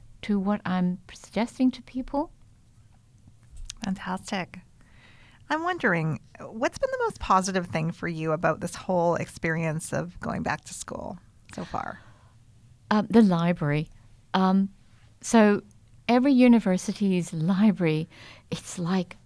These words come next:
Speaker 1: tre-, a treasure trove of knowledge in every dimension. And so the library is fantastic for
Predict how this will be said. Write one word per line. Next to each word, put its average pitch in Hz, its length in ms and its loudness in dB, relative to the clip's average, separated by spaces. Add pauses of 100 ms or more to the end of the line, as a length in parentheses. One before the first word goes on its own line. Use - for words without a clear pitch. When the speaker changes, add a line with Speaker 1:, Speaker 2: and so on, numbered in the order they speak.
(160)
Speaker 1:
tre-, - 400 -2
a 185 120 -4
treasure 202 920 -6
trove - 580 -6 (640)
of 170 540 4 (280)
knowledge 185 1040 0 (520)
in 226 320 8 (360)
every 294 720 -2 (920)
dimension. 214 920 6 (680)
And 190 160 4
so 190 240 2
the 175 100 0
library 226 460 2
is 190 100 -6
fantastic 180 880 -4 (180)
for 165 420 2